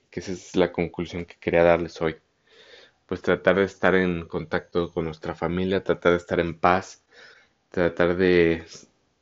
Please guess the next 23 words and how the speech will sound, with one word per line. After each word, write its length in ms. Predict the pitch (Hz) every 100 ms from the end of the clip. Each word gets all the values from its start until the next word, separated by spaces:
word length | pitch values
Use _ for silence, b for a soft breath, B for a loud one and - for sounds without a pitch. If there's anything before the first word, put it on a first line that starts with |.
| _ _ _
de, 640 | 87 87 87 82 80 - _ B B B B B _ _ _ _ _
pues, 140 | 127
de 40 | 123
estar 240 | 127 143
al 160 | 165 175
pendiente, 400 | 135 120 135 -
porque 680 | - 113 - 90 87 80 -
al 100 | -
fin 180 | - 127
y 20 |
al 120 | 131
cabo 200 | - 127
es 80 | 135
tu 100 | 131
familia. 480 | - 92 101 107 92
Hablo 220 | 98 117
de 100 | 110
amigos, 540 | 82 90 98 101 98
hablo 280 | 92 92 101
de 280 | 95 92 92 B B _
familia 500 | - 87 90 98 101
de 120 | 92
sangre 580 | 80 92 87 87 95 -